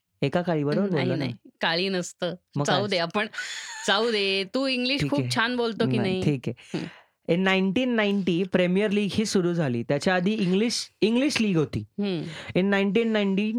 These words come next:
Speaker 1: प्रॉपर प्रीमियर लीग हा कॉन्सेप्ट चालू झाला, बार्कलेज प्रीमियर लीग म्हणून.
Speaker 2: हम्म.
Speaker 1: त्याच्यानंतर मँचेस्टर युनायटेडने तेरा प्रीमियर लीग्स जिंकलेत.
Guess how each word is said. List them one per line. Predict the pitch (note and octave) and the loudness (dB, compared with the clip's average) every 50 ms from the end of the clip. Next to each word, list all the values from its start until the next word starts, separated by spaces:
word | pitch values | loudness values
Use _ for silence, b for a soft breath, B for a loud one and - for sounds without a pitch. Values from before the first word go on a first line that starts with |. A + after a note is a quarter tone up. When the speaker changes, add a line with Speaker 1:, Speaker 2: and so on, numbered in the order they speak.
| - - - _ _ _ _ _ _ - | -6 -8 -10 _ _ _ _ _ _ -2
Speaker 1:
प्रॉपर | - F3 E3+ E3+ D3+ G3+ G#3+ G#3+ | 0 2 2 2 2 2 2 2
प्रीमियर | G#3 G3 G3 F#3+ F#3+ G3 G#3 F#3+ | 2 2 2 2 2 2 2 2
लीग | F#3+ F#3+ G3+ F#3 | 2 0 2 2
हा | F3+ F3 F#3+ | 2 0 2
कॉन्सेप्ट | F#3 F#3+ F3 E3+ E3 - G3 F3 - - | 2 2 2 2 2 0 0 0 0 0
चालू | F#3+ E3+ E3 E3+ | 0 2 2 2
झाला, | D#3 C#3+ C3 B2+ | 2 0 2 2
बार्कलेज | C3+ D#3 D3+ D3+ D#3 - G3 G#3 A3 G3+ | 2 2 2 2 2 2 2 0 0 0
प्रीमियर | - F#3 F3+ E3+ E3+ F3 E3+ | -2 0 0 2 2 0 2
लीग | E3 D#3+ D3+ C#3 | 2 0 0 0
म्हणून. | C3+ C3+ B2+ A#2+ A2 | -2 -2 -2 -2 -4
Speaker 2:
हम्म. | G#2 A2 _ _ - F#3+ F#3 F3 E3 D3 - - - - B D3 B B B B B B B B _ _ _ _ _ _ - | -4 -8 _ _ -6 -4 -2 -2 -2 -4 -4 -6 -8 -8 B -10 B B B B B B B B _ _ _ _ _ _ -2
Speaker 1:
त्याच्यानंतर | A3+ G3+ G3 G#3 - - - C4+ C4 C4+ C#4 C4+ A#3 A3+ G#3+ G#3+ G#3 F#3 - - A#3+ A3 G#3 G#3 - D#3 - _ _ _ - - _ _ _ _ _ _ _ _ - | 0 0 0 0 -2 -2 0 2 2 2 2 2 2 2 2 0 -2 0 0 0 2 2 0 -2 -4 -8 -16 _ _ _ -20 -20 _ _ _ _ _ _ _ _ 0
मँचेस्टर | E3+ F3+ F#3 F#3+ G3 F#3 - A#3 A#3+ G#3 - - - B3+ A#3 | 2 4 4 4 2 2 2 2 0 0 0 0 2 2 2
युनायटेडने | A#3 A3 G#3 G3 G3 G3 G3 F3+ G3+ G3+ F#3+ F#3 E3 D3 C3+ C3+ C#3+ D#3 G3 - _ _ _ _ _ _ _ _ _ _ _ _ _ _ _ _ _ _ _ _ - | 2 2 2 2 0 0 0 0 0 0 0 0 0 0 0 0 -2 -2 -4 -6 _ _ _ _ _ _ _ _ _ _ _ _ _ _ _ _ _ _ _ _ 2
तेरा | G#3+ G#3+ G#3 G3+ G3+ G#3 G#3+ A3+ A#3 | 2 4 4 2 2 2 2 2 2
प्रीमियर | A3+ - G3+ G3 F#3+ F#3 F#3+ G3+ A3 A3 A3 | 0 2 2 2 4 4 2 2 2 2 0
लीग्स | G3 G#3+ G3 F3 F#3 A3+ B3 A3 G3+ F#3 D#3 C#3+ | 0 0 0 2 2 2 2 0 0 0 0 0
जिंकलेत. | D#3 C#3+ C3 - C3 A#2 A#2 | 0 0 0 -2 -2 -2 -2